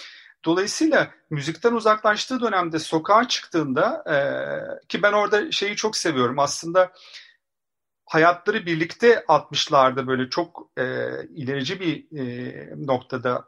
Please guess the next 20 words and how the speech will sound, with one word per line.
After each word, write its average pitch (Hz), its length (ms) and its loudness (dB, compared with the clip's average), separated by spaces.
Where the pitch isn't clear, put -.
e, 131 280 -12
başlıyor. 123 500 0
Yani 131 240 2
İlhan 143 340 -2
Mimaroğlu 147 560 -4
stüdyolara 165 460 2
girip 160 360 -6
çok 175 300 -8
yenilikçi 156 460 -4
seslerin 165 440 -2
peşine 165 380 -2
düşüyor. 123 320 -6
Yani 123 220 2
bu 131 120 2
altmışların 147 520 0
da 135 100 -2
tabii 127 340 -4
müthiş 123 380 -6
bir, 151 240 -8
e, 123 580 -4